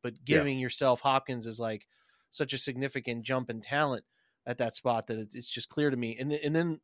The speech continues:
Speaker 1: I'm talking about all the others, like, the Chargers get talked about, the,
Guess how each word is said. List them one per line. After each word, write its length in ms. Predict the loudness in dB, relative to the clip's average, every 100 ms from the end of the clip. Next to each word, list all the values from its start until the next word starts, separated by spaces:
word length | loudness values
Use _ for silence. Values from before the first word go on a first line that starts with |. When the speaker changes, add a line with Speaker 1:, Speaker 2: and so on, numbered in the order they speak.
| -6
Speaker 1:
I'm 140 | -6 4
talking 280 | 4 4
about 160 | 4 6
all 120 | 6
the 160 | 6 6
others, 280 | 8 6 4
like, 180 | 0 -4 _ _ _ _ -8
the 60 | 0
Chargers 520 | 4 8 8 8 4
get 200 | 2 4
talked 300 | 4 4 4
about, 540 | 6 8 8 6 2
the, 380 | 0 2 2